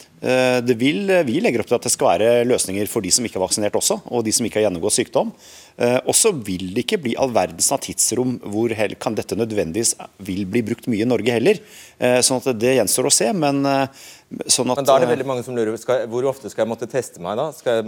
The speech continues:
Speaker 2: liksom, er,
Speaker 1: Ja, det kommer litt
Speaker 2: hva
Speaker 1: an på,
Speaker 2: snakker vi om?
Speaker 1: det kommer
Speaker 2: Hva er
Speaker 1: rett og slett an på hvor langt man har kommet i gjenåpningsplanen i Norge, og hva det vil være nødvendig å teste seg for å gjøre. Eh, og de fleste vil nok kunne klare seg uten å måtte teste seg hele tiden, det tror jeg.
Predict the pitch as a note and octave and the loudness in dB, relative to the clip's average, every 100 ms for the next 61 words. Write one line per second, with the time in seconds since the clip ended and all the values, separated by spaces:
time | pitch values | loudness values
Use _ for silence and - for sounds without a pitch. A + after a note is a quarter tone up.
0 | G#2+ G#2+ A2+ F#2+ F#2 B2+ - D3+ E3+ F3+ | -6 -8 -6 -4 0 2 2 2 2 2
1 | F3+ C3 A#2 D#3 - A2 D3+ C#3 D#3+ C#3+ | 4 4 4 2 2 0 2 4 4 4
2 | - - - C3+ A#2 G#2+ B2 A#2+ B2 G2+ | 0 0 2 2 4 0 0 0 2 0
3 | G2+ B2 C3 F#2 A2+ E2+ F2 G#2+ G2+ - | 0 -2 -2 -2 0 0 -2 -4 -4 0
4 | A2 C3 B2+ F2+ C#3 - - - - A#2+ | 0 2 0 2 2 0 -8 -6 0 2
5 | A2 F#2+ G#2+ A2+ A2+ F#2 G2 G#2 F2 F2+ | 2 2 2 0 2 0 0 -4 -4 -4
6 | - G#2+ - - - - F#3 A#2 G#2 B2 | -4 -2 0 -2 -2 -2 2 2 4 2
7 | B2 - - - A2 A2 - A2+ A2+ A2 | 0 -6 -20 -10 -4 -2 -2 0 2 2
8 | A2 G#2+ G2 G#2+ - - C#3 A2+ E2 F#2+ | 2 0 -2 -4 -2 -2 -2 -4 -6 -6
9 | A2 - A#2+ - B2+ D#2+ D#2+ G#2 G#2+ G#2+ | -6 -4 -4 0 0 0 0 0 -2 -6
10 | E2+ - F2+ F2+ A2 G#2 - F#2 F#2+ E2 | -8 -6 -6 -4 -4 -4 -2 -2 -2 -4
11 | - F2 G2+ A#2 - - | -2 -2 0 -2 -2 -10